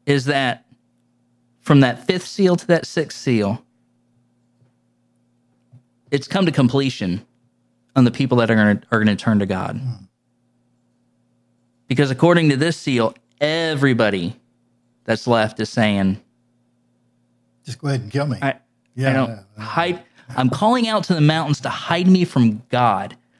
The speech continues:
Speaker 1: I
Speaker 2: Mm-hmm.
Speaker 1: know God's the one doing this.
Speaker 2: Mm-hmm.
Speaker 1: It is his wrath. And I'm,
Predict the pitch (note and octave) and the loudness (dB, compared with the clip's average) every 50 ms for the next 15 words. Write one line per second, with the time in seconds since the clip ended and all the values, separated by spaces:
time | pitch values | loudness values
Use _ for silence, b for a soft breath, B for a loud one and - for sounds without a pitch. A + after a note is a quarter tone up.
0 | _ _ _ - C3+ C3+ C#3 D3 E3 F3+ G3 F#3 D#3+ E3+ E3 E3+ F3+ F3+ D#3 D#3+ | _ _ _ -4 -2 0 2 2 2 2 2 0 0 2 2 2 2 2 0 0
1 | D#3+ D#3+ D#3+ D#3+ D#3 C#3+ B2+ A#2+ B2+ D#3 G3 A#3+ A#3 D3+ A2+ G#2 F#2 D#2 - - | 0 0 2 4 4 4 4 2 2 4 4 4 4 4 4 2 0 -2 -6 -10
2 | - - - - _ - A#2+ B2+ A2+ B2+ B2+ D#3+ D#3+ D3+ D3 C3 - - F#3 F#3 | -12 -16 -18 -20 _ -14 -10 -8 -6 -4 -4 -4 -2 -4 -4 -6 -6 -4 -4 -4
3 | F#3 D#3+ D3+ C#3+ D3 D#3 F3+ G3+ F#3 A2 E2+ D2+ - - - - - - - _ | -2 2 4 6 6 6 6 4 2 -2 -2 -4 -8 -12 -18 -20 -20 -20 -20 _
4 | _ _ _ _ _ _ _ _ _ _ _ _ _ _ _ _ _ _ _ _ | _ _ _ _ _ _ _ _ _ _ _ _ _ _ _ _ _ _ _ _
5 | _ _ _ _ - C#3 C#3 C3+ C3 B2+ B2+ - - | _ _ _ _ -6 -2 0 2 2 0 -2 -4 -10